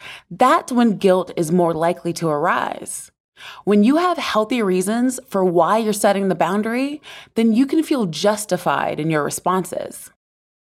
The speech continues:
Before we end today, I want to say that if you care about your relationships, establishing boundaries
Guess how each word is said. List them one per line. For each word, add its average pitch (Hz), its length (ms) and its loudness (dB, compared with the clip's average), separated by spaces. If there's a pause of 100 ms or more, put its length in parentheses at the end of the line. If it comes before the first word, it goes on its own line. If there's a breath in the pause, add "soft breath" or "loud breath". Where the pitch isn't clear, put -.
(360)
Before 302 440 4
we 330 240 4
end 170 260 2
today, - 520 -6 (500 loud breath)
I 262 120 2
want 262 320 0
to 294 120 -4
say 160 560 -2 (240)
that 202 100 4
if 208 200 -2
you 208 40 -2
care 294 360 0
about 254 280 0
your 185 140 0
relationships, 226 1040 -2 (380 loud breath)
establishing 294 720 0
boundaries 220 720 -2